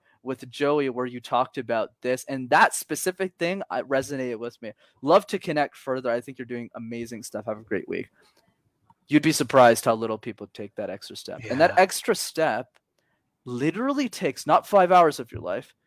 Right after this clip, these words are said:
Speaker 1: literally takes five minutes of your life. And
Speaker 2: Man.
Speaker 1: it's that detail that matters. The other thing I would say as well is if they reply to you, this is more of a personal thing. Some people don't like this. I personally like it, and it's got me far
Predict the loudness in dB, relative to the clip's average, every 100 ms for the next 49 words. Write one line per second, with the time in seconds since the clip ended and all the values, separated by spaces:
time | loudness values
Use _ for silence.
0 | _ _ _ -10 -8 -6 -8 -10 _ _
1 | _ 2 2 0 -6 -6 -8 -12 -12 _
2 | _ _ -2 -2 -2 -6 -6 -6 -12 _
3 | _ -18 -8 -6 0 2 2 0 -10 -2
4 | 0 0 -2 -6 -8 -6 -6 -4 -6 -10
5 | _ _ _ 6 8 10 10 8 8 8
6 | 6 2 2 2 2 4 2 -4 _ _
7 | _ _ _ _ -10 -6 -4 -2 -2 -2
8 | -2 -2 -2 -2 -6 -8 -8 -6 -6 0
9 | 0 0 -2 -2 -2 -2 -4 -4 -6 -6
10 | -4 -4 -2 0 -2 0 -4 -2 -2 -2
11 | -2 -10 -10 -6 -2 -2 -2 -8 -10 _
12 | _ _ -10 -8 -6 0 -2 -2 -6 0
13 | 2 0